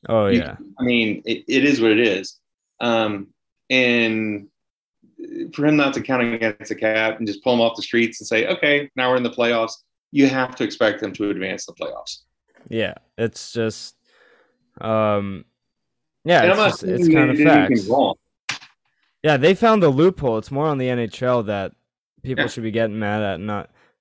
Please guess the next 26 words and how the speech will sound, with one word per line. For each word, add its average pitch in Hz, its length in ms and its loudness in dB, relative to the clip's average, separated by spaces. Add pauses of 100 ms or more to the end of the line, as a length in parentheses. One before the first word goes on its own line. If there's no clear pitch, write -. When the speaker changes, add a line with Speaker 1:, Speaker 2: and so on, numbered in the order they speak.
(100)
Speaker 1:
everyone. 147 640 2 (560)
There's 196 280 2
a 190 80 2
few 196 300 -2
teams 135 340 -4
in 123 80 -4
the 117 80 -4
league 110 400 -4 (140)
that 107 320 0
are 110 100 -2
playing 123 300 0
over 110 160 2
the 101 80 -2
cap 127 320 0
right 101 180 0
now. 90 340 -10 (220)
That's 120 180 -4
just 120 200 -8
the 123 80 -2
way 117 140 4
the 104 120 -2
rule 127 300 2
is. 98 180 -6
It's 101 140 -14
just 110 200 -10
Tampa 104 560 -2